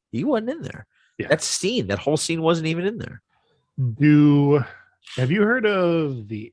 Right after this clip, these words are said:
Speaker 2: Ambulance?
Speaker 1: Yes.
Speaker 2: You've heard of it? Okay.
Speaker 1: Yes, I've
Speaker 2: I
Speaker 1: heard of
Speaker 2: was
Speaker 1: it.
Speaker 2: just reading that, like, no one's seeing that film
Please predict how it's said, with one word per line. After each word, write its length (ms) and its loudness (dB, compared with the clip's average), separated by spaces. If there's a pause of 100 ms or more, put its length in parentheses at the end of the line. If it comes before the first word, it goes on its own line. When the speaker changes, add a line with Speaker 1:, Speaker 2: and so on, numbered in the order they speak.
Speaker 2:
Ambulance? 840 -8 (640)
Speaker 1:
Yes. 420 0 (560)
Speaker 2:
You've 140 2
heard 180 6
of 80 0
it? 200 -18
Okay. 240 -2
Speaker 1:
Yes, 420 0
I've 140 -2
Speaker 2:
I 40 2
Speaker 1:
heard 60 6
of 60 6
Speaker 2:
was 100 4
Speaker 1:
it. 40 2
Speaker 2:
just 220 2
reading 280 4
that, 100 -2
like, 240 -4 (220)
no 220 0
one's 220 0
seeing 220 -6
that 160 -10
film 200 -18